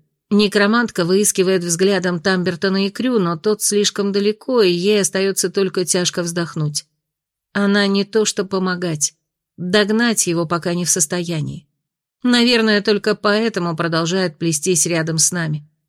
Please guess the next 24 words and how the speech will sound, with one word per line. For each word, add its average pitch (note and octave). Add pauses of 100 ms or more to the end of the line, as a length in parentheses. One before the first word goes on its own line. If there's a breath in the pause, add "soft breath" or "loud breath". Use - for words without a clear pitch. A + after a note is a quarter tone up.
(1000)
«Я B3
попробовала B3
убивать B3+
нежить, B3+
но C#4
моя A#3+
нага A#3+
не C4
способна C#4
сражаться A3+
с A3
мертвецами. A3 (420)
Она A3+
природное A3
создание G#3
и B3
быстро G#3+
потеряла A#3
силу». A#3+ (680)
Зачем-то G#3
вдруг A3
принимается G3+
оправдываться F#3+
Люсиль G3+